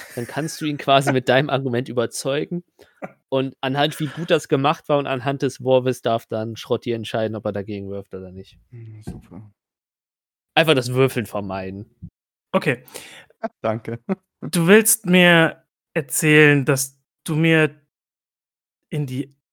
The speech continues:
Speaker 3: Achselhöhle gekniffen hast und deswegen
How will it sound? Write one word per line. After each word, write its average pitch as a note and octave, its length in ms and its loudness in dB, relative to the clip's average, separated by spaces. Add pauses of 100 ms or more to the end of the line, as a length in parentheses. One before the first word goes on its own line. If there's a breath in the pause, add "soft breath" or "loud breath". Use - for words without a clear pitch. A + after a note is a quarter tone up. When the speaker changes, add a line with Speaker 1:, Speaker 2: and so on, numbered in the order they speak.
(120)
Speaker 3:
Achselhöhle D#3+ 960 -2
gekniffen D#3 1040 -4
hast C#3+ 480 -2
und C#3+ 260 -6 (880)
deswegen D3 640 2